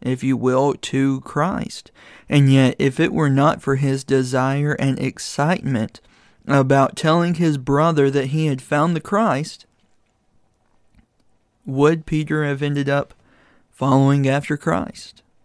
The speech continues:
We do not know. But what is it about his excitement that really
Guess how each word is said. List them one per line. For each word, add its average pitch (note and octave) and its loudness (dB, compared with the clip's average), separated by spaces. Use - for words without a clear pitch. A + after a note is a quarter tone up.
We C3+ 4
do B2+ 6
not B2 4
know. C3+ -2
But C3+ 4
what E3 4
is E3+ 0
it D3 2
about C3+ -2
his C#3 0
excitement C3+ -2
that A#2+ -2
really C3+ 0